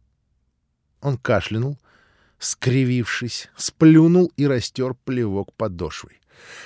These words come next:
"А я как раз отдохнуть присел,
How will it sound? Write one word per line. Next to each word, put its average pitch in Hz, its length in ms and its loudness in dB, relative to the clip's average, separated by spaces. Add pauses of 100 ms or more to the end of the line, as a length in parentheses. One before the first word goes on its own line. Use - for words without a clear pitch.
"А - 200 -2
я 208 260 6
как 185 240 2
раз 196 380 2
отдохнуть 170 640 0
присел, 92 560 -10